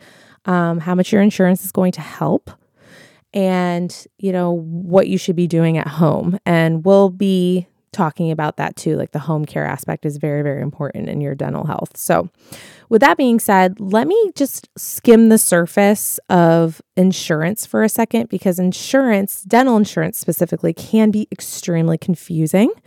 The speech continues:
because a lot of people think it operates the same way as medical insurance, and that couldn't be farther from the truth.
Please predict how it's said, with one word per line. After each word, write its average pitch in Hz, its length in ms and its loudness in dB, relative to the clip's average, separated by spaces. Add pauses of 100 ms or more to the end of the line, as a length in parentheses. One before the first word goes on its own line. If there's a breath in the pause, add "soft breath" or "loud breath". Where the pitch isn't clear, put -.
(360 loud breath)
because 220 240 2
a 202 60 4
lot 185 400 4
of 196 40 -2
people 208 240 2
think 185 240 0
it 185 160 4
operates 165 480 0
the 170 80 -4
same 165 300 2
way 156 140 0
as 151 100 -2
medical 156 400 -2
insurance, 190 600 2 (360 soft breath)
and 180 220 0
that 165 160 -2
couldn't 175 240 0
be 185 100 0
farther 147 380 2
from 147 200 -2
the - 100 0
truth. - 400 -10